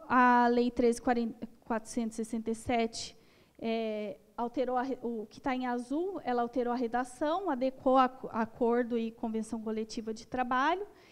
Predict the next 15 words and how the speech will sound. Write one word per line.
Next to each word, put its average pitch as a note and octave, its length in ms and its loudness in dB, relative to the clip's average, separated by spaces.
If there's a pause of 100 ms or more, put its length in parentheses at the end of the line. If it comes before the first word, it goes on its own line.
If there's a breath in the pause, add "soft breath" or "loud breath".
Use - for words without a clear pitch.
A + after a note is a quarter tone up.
(160 soft breath)
e E4+ 200 4
tirou G4 520 4
também F#4+ 800 0 (380 loud breath)
a C4+ 580 2
necessidade D4 640 0
de D4+ 100 -6
comunicação D4 720 6
à C#4+ 40 8
autoridade D4 680 6
competente. C4+ 920 4 (180)
Então, D4+ 260 6
essas G4 340 4
são G4 160 4
as F4+ 180 2
críticas, B3+ 760 -6